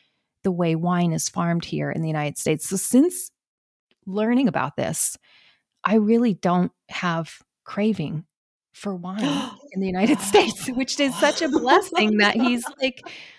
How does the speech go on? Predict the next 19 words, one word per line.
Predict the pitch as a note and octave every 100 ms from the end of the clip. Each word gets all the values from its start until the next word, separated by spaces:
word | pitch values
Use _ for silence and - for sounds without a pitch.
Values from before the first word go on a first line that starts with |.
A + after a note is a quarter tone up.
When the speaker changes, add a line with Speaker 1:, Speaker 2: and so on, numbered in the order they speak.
| _ _ _ - -
Speaker 1:
he's | C4+ A#3
gifted | B3+ E4+ C5 C4 F#3+
me | F3+
with | F#3 G#3 A#3+
his | A3+ G3+
knowledge | F3 F3 B3 F4 -
that's | A3+ F#3 -
really | G3+ A#3+ A3+
changed | A3 - E3 F3+ -
my | D#3 D#3
perspective | - E3+ - D#4+ - F#3 E3+ F3+
on | E3+ F3+ F3+
wine, | F#3 B3+ A#3+
Speaker 2:
Oh | B3
my | C4+ B3
Speaker 1:
which | G3+
Speaker 2:
goodness. | G#3+ G3+ F3 F3 - - _ _ _ _ _ _ -
Speaker 1:
Yes. | G3 D#3 - - -
So | - G3 F3 E3 -